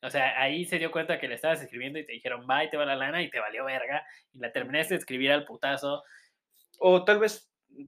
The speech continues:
Speaker 2: le hubieran dado más tiempo para hacerlo, y el güey dijo, "Bueno, ya me pagaron por hacerlo, pero
Speaker 1: Ajá.
Speaker 2: lo quieren para allá, pues, chingue su madre el final".
Speaker 1: Sí, ahí está el dicho de, ¿cómo es? "Músico pagado por anticipado toca mal son".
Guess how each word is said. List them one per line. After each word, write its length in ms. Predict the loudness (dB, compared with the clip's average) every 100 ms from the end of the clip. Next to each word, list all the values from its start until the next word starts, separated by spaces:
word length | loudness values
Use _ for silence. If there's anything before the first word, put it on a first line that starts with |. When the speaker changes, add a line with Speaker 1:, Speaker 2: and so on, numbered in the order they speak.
| _ _ -4
Speaker 2:
le 140 | 0
hubieran 220 | 2 2
dado 140 | 2 2
más 160 | 0
tiempo 240 | -2 -8 -2
para 140 | 0
hacerlo, 360 | 2 0 2 0
y 120 | 0
el 80 | -4
güey 120 | -6
dijo, 180 | -6 -6
"Bueno, 140 | -4
ya 80 | -2
me 100 | -4
pagaron 300 | -2 0 0
por 100 | -2
hacerlo, 320 | -2 -2 -4 -2
pero 80 | -2
Speaker 1:
Ajá. 40 | -2
Speaker 2:
lo 100 | -2
quieren 220 | -2 2
para 140 | 2
allá, 200 | 4 0 -4
pues, 240 | -14 -16 -8
chingue 200 | -8 -6
su 80 |
madre 160 | -4 -4
el 60 | -4
final". 280 | -6 -8 -8
Speaker 1:
Sí, 360 | -2 0 0 -2
ahí 300 | -2 -2 0
está 200 | 0 2
el 80 | 2
dicho 340 | -2 -2 0
de, 500 | 2 0 -2 -6 -12 -8
¿cómo 140 | -6
es? 260 | -6 -10 -18 -20 -20 _ _ _
"Músico 420 | -8 -4 -2 4
pagado 240 | 6 6 4
por 100 | 0
anticipado 540 | -4 -8 4 4 4
toca 220 | 2 0
mal 280 | 4 4 2
son". 300 | -2 -8 -10